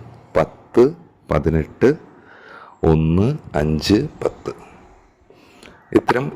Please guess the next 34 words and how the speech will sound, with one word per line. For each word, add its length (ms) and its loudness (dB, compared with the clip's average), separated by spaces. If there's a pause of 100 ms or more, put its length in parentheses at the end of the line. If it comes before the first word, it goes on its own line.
നമ്പേഴ്സാണ് 600 2
വരുന്നത്. 240 2
ഈ 100 2
നമ്പേഴ്സ് 580 4 (180)
ആ 100 6
വ്യക്തിയുടെ 500 4 (160)
date 240 4
of 80 2
birth 240 0
ആവാം, 240 -2 (200)
നിങ്ങളുടെ 420 4
date 180 2
of 80 0
birth 260 0
ആകാം, 220 -2 (120)
നിങ്ങൾ 180 4 (140)
കണ്ടുമുട്ടിയ 580 2 (340)
കാര്യങ്ങളാകാം, 640 0 (580)
പത്ത് 260 2
ദിവസം 300 2
മുമ്പുള്ള 420 0
കാര്യങ്ങളാകാം. 560 0 (160)
പത്ത്, 180 -4 (120)
ഈ 120 6
നമ്പേഴ്സിനൊക്കെ 580 2
ഒരു 140 -4
പ്രാധാന്യം 540 2
ഉണ്ടാകാം. 320 -2 (1040)
ഓക്കെ, 160 0 (220)
അല്ലെങ്കിൽ 260 2
ഇനി 180 2
വരുന്ന 440 2
ദി-, 240 2
ദിവസങ്ങളിൽ 600 2